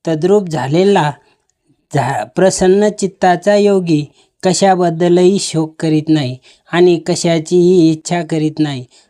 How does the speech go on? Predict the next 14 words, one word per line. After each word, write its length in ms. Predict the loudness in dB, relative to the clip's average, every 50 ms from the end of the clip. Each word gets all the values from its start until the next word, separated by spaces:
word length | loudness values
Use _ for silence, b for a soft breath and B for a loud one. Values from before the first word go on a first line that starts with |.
| b -8
असा 320 | -6 -6 -2 -2 -2 -2 -2 -6 _ _ _ _ -12
सर्व 380 | -6 -4 -2 0 2 2 0
प्राण्याच्या 640 | 0 -2 -2 0 2 2 2 2 2 0 0 0 0
ठिकाणी 600 | 0 -2 -6 -4 -2 0 0 2 2 2 2 0
समभाव 760 | 0 -2 -4 -2 -2 0 -2 -2 -2 -2 -2 0 -2 -2 -4 -6 _ _ -14
बाळगणारा 760 | -4 -2 0 0 0 0 0 0 0 0 0 0 0 2 2
योगी 440 | 2 2 2 0 0 0 -2 -4 -4 -4 b b b b b b b -2
माझ्या 500 | -2 0 0 0 0 0 0 0 0 -2 -8 _ _ _ _ _ _ _ _ _ -4
पराभक्तीला 880 | -2 0 2 2 0 0 -2 -2 -4 -4 _ -2 0 2 2 4 2 0
प्राप्त 440 | 0 -2 0 -2 -2 -2 _ -2 0
होतो. 480 | 2 2 2 2 0 0 -2 -2 -2 b b b b b b
त्या 140 | 2 2 2
पराभक्तीच्या 1040 | 2 0 0 0 2 4 2 2 0 -2 -6 -8 _ _ -2 -2 -2 2 2 2 4
योगाने 680 | 4 4 2 2 2 2 2 2 2 2 2 0 -2